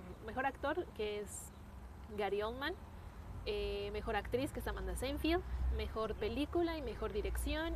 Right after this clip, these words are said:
y un chingo de más. El punto es que yo sí venía yo bien feliz, ¿no? Que los Óscares van a ser en abril, la chingada, y salen con su mamada de que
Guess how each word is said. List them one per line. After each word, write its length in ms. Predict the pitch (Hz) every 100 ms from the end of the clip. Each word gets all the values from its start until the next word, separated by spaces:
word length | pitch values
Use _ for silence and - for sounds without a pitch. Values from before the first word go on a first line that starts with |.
| -
y 280 | 220 220 220
un 140 | 208 214
chingo 240 | 226 196
de 100 | 185
más. 140 | 160 - - - - - - - - - - - - -
El 720 | 240 254 254 254 254 262 269 - - - - - -
punto 240 | 339 392
es 80 | 415
que 140 | 277
yo 180 | 220 220 -
sí 140 | 226
venía 280 | 220 202 196
yo 120 | 202
bien 140 | 196 196
feliz, 460 | 196 208 262 285
¿no? 240 | 285 294 -
Que 80 |
los 140 | 185 175
Óscares 400 | 220 247 254 233
van 140 | 202
a 60 | 175
ser 160 | 190
en 140 | 175 175
abril, 400 | 190 277 302 262
la 100 | -
chingada, 500 | - 214 254 262 330 - - - -
y 160 | 254 247
salen 340 | 285 294 330
con 200 | 220 190
su 120 | 214
mamada 540 | 202 180 208 226 226 349 - - - - - - - - -
de 180 | 208 233
que 640 | 233 285 285 349 294 320